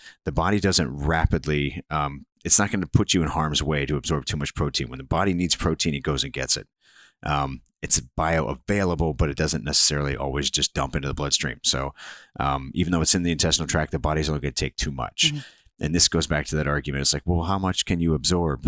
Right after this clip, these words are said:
Speaker 1: Uh, I think they were saying it's forty grams at a time or something like that. But y-, you can in-, you can consume a hundred grams of protein. The body's only gonna take what it needs. So
Speaker 2: Mm-hmm.
Speaker 1: don't worry about that.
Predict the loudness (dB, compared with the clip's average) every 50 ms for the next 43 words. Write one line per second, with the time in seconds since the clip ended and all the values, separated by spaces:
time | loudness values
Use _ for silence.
0 | 2 2 2 0 -4 -4 -4 -6 -6 -6 -4 -4 -2 0 0 2 4 4 2 2
1 | 0 -2 -2 -4 -2 0 0 0 0 0 0 2 2 2 2 0 0 0 -2 -2
2 | -2 -4 -2 0 0 2 2 0 0 -2 -2 -6 -4 -2 0 0 0 -2 -4 -6
3 | -6 -6 -6 -6 -4 -4 -2 -4 -4 -6 _ -20 -20 -20 -20 _ _ _ _ _
4 | _ _ _ _ _ _ _ -12 -12 -12 -12 -12 -16 -20 -20 -20 -20 -8 -2 0
5 | 2 2 4 4 4 2 2 -2 -6 -4 -4 0 0 0 -2 -2 -6 _ -6 0
6 | 0 2 4 6 8 8 8 8 6 4 2 2 0 0 0 2 2 2 2 0
7 | 0 2 2 2 2 0 -2 0 2 2 2 2 2 0 0 -2 -2 -4 -2 -2
8 | 0 0 2 2 2 2 0 0 -2 -4 -2 0 2 2 2 2 -2 -2 -4 -4
9 | -6 -8 -8 -8 -8 -4 0 0 0 0 0 -4 -8 _ -4 -2 -2 0 0 0
10 | 2 2 2 0 -2 -2 -2 -6 -8